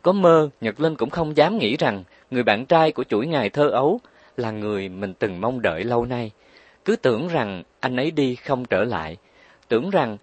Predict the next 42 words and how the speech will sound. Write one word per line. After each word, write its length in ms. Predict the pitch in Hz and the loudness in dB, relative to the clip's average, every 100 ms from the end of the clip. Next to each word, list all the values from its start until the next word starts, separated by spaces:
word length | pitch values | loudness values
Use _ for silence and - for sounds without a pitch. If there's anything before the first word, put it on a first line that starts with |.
| _ | _
anh 160 | 131 139 | -4 0
đã 80 | |
quên 380 | 160 156 165 160 | 0 6 4 6
rồi 300 | 143 117 98 - | 4 4 2 2
cô 140 | 156 | 2
bé 160 | 147 208 | 2 2
ngày 180 | 175 | -2
xưa, 340 | 107 143 139 135 - _ | -4 0 0 0 -6 _
nhưng 180 | 131 127 | -8 -8
không. 300 | 117 131 117 - _ _ _ _ - | -2 0 0 -6 _ _ _ _ -6
Khi 120 | 127 | -4
trưởng 260 | 98 92 | -4 -6
thành, 220 | 143 113 90 _ _ _ _ _ _ - | -2 -4 -4 _ _ _ _ _ _ -2
Bin 280 | 135 120 113 | 0 0 -2
của 120 | 107 | -4
cô 360 | - 120 107 | 2 4 4
đã 180 | 95 85 | 0 -2
không 260 | - 131 113 | 0 -2 0
quên 200 | 117 110 | 0 0
kỷ 140 | 98 | -4
niệm. 300 | 110 90 80 87 _ _ _ _ - | -6 -6 -10 -16 _ _ _ _ -12
Anh 160 | 107 | -6
đã 100 | 104 | -2
là 140 | 117 107 | 0 -2
chồng 240 | - 87 78 | -2 -6 -6
cô 200 | - 107 | -6 -6
như 120 | 101 101 | -6 -10
một 200 | 85 - | -10 -8
thuở 220 | 82 95 | -8 -6
nào 240 | 135 87 | -6 -6
anh 160 | - 104 | -8 -8
hứa 180 | 113 135 | -6 -6
hẹn. 300 | 131 78 78 _ _ _ _ _ _ _ | -6 -12 -16 _ _ _ _ _ _ _
"Đừng 200 | 139 98 | -6 -6
khóc 200 | 90 156 - | -4 -6 -4
Kiki, 380 | 127 - 120 117 _ _ _ | -8 -4 -6 -8 _ _ _
anh 160 | 120 | -6
nhất 180 | 131 175 | -4 0
định 220 | 110 90 101 | 0 0 2
trở 120 | 104 | 2
lại 240 | 127 87 | 2 0
mà." 260 | 107 98 | -2 -4